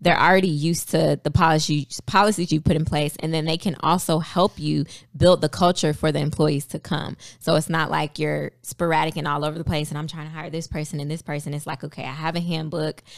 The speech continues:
I know what the job description is for this person. I know what they're going to be doing, and I know how to hire someone. And even if you d-, there's a lot of, um, what are they called? Like, not even overseas, but there are a lot of H R companies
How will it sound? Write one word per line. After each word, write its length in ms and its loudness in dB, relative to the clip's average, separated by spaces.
I 120 0
know 180 0
what 180 -4
the 60 -8
job 260 0
description 440 -6
is 160 -6
for 100 -10
this 160 -10
person. 560 -4
I 120 -6
know 180 0
what 120 -2
they're 120 -4
going 260 -2
to 100 -12
be 120 -4
doing, 480 -2
and 80 -2
I 120 0
know 220 0
how 260 2
to 220 -4
hire 300 -2
someone. 520 -12
And 120 -4
even 220 -2
if 160 -2
you 120 -2
d-, 140 -10
there's 220 2
a 80 -2
lot 260 0
of, 320 -4
um, 520 -6
what 120 -2
are 100 0
they 120 -4
called? 380 -6
Like, 240 -6
not 180 -2
even 180 -2
overseas, 500 -6
but 160 -8
there 120 0
are 40 0
a 40 -2
lot 220 -2
of 200 -6
H 260 -4
R 140 0
companies 760 -4